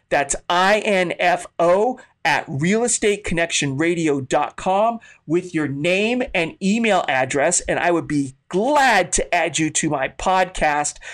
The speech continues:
distribution list. And another benefit of listening to today's show, stay with me.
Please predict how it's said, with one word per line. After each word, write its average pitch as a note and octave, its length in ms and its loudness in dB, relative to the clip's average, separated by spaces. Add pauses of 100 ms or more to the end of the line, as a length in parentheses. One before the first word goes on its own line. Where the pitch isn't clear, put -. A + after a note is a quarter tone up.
(220)
distribution F#3+ 920 0
list. - 280 -2 (320)
And A#3+ 520 2 (200)
another D3+ 400 2
benefit C4 520 2
of E3 180 0
listening F#3+ 400 0
to - 140 -2
today's D3+ 360 -2
show, C#3+ 440 0 (200)
stay - 460 0
with F4 340 2
me. F#3+ 380 0